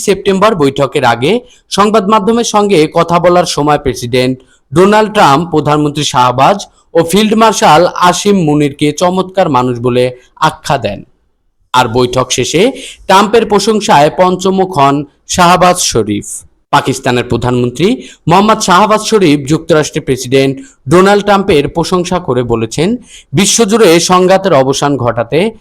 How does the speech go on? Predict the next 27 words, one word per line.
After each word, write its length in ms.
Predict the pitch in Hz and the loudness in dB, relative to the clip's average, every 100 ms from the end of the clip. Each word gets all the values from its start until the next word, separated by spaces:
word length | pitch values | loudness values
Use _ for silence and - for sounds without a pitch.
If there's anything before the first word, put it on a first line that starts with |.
| _ _ - | _ _ 0
আন্তরিক 480 | 190 190 202 208 208 | 0 2 0 0 -4
প্রচেষ্টায় 520 | 156 165 156 - 165 147 | -6 -4 -4 0 0 2
নিয়োজিত 380 | 127 120 123 127 127 127 _ _ - | 0 -2 -2 -2 -2 -4 _ _ 0
ট্রাম্প 260 | 160 175 180 | 0 2 0
একজন 340 | 160 156 196 220 | 0 -2 -2 -2
শান্তির 420 | 151 135 131 147 143 104 | -2 -2 -2 -6 -4 -4
মানুষ। 260 | 104 101 - - _ - | -6 -10 -16 -20 _ 4
ওভাল 260 | 185 226 233 233 | 4 6 4 4
অফিসে 280 | 233 - 175 156 | 0 0 0 2
ট্রাম্পের 340 | 156 156 170 - | 0 0 -2 -2
সঙ্গে 280 | 131 127 147 254 - _ 156 | -2 0 -2 -2 -6 _ -2
এক 80 | 160 - 214 | 0 0 -2
উষ্ণ 220 | - 214 240 - | -2 0 2 2
ও 20 | 165 | 0
সৌহার্দ্যপূর্ণ 720 | 165 185 208 175 208 202 202 180 | 0 2 0 0 -2 -2 -2 0
বৈঠকে 420 | 156 147 170 180 | 0 0 -2 -2
প্রধানমন্ত্রী 560 | 131 117 127 123 123 110 | -4 -2 -2 -2 -4 -2
বলেন, 320 | 113 117 190 214 - - - | -2 -2 -4 -8 -16 -12 0
মার্কিন 360 | 160 202 202 220 | 2 2 2 0
নেতার 280 | 226 226 208 | 0 0 -2
সাহসী 480 | - 165 180 180 214 202 | 0 2 2 0 -4 -4
সিদ্ধান্তমূলক 680 | 139 123 147 156 151 151 - 123 | -4 -2 -2 -2 0 0 0 -2
পদক্ষেপ 520 | 117 117 - 165 240 - - _ - | -2 -4 -2 -2 -2 -6 -20 _ 0
পাকিস্তান 520 | 190 214 220 - 233 | 0 0 -2 2 4
ও 100 | 208 151 143 | 4 2 2
ভারতের 360 | 170 180 185 175 | 2 2 0 -2
মধ্যে 260 | 180 208 | -2 -2